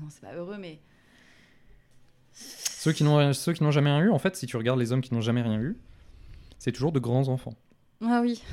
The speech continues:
Speaker 2: Et ça se voit tout de suite. Ça se
Speaker 1: Mmh.
Speaker 2: voit tout de suite. Ils sont très sympas, ils peuvent être très cultivés. Euh, mais il y a une espèce de, il y a une, il y a une aura, il y a une ambiance. C'est,
Speaker 1: Mais
Speaker 2: voilà.
Speaker 1: tu le sens. En fait, je pense que quand
Speaker 2: Très
Speaker 1: tu fais
Speaker 2: enfantin.
Speaker 1: partie des gens qui ont vécu des trucs,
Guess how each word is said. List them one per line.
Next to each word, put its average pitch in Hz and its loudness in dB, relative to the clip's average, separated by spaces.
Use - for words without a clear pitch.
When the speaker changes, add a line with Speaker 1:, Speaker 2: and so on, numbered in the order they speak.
Speaker 2:
Et 120 -2
ça 127 0
se 131 -2
voit 170 2
tout 180 -2
de - -4
suite. 180 -8
Ça 202 -2
se 202 -2
Speaker 1:
Mmh. 131 0
Speaker 2:
voit 165 2
tout 165 -4
de - -8
suite. 160 -6
Ils - -12
sont 120 -4
très 185 0
sympas, 147 4
ils 123 -2
peuvent 113 -2
être - -6
très 131 -2
cultivés. 120 -2
Euh, 110 -6
mais 131 2
il 131 2
y 135 4
a - 6
une 131 6
espèce 147 0
de, 117 0
il - -18
y - -6
a 113 -4
une, 117 -2
il 107 0
y 110 4
a - 6
une 135 6
aura, 135 4
il 113 4
y - 4
a - 4
une 117 4
ambiance. 117 0
C'est, 110 -2
Speaker 1:
Mais - 2
Speaker 2:
voilà. 127 2
Speaker 1:
tu 202 2
le 196 2
sens. 240 -2
En 202 -4
fait, 254 0
je 226 2
pense 254 -2
que 240 -6
quand 220 -4
Speaker 2:
Très 156 0
Speaker 1:
tu 139 4
fais 147 6
Speaker 2:
enfantin. - 4
Speaker 1:
partie 233 0
des 226 0
gens 247 -2
qui - -6
ont 214 -2
vécu 220 -6
des 226 -2
trucs, - -10